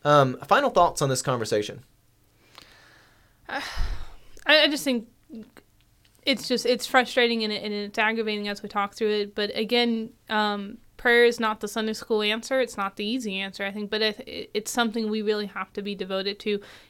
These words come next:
Speaker 2: in supporting our brothers and sisters, um, who are in China and supporting those who have gone there to, to proclaim the gospel in the midst of such persecution.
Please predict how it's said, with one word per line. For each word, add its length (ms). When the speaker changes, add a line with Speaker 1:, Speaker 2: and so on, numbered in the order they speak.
Speaker 2:
in 300
supporting 920
our 560
brothers 300
and 120
sisters, 640
um, 280
who 160
are 160
in 120
China 320
and 200
supporting 440
those 220
who 80
have 200
gone 240
there 140
to, 240
to 220
proclaim 360
the 60
gospel 340
in 100
the 60
midst 340
of 100
such 340
persecution. 720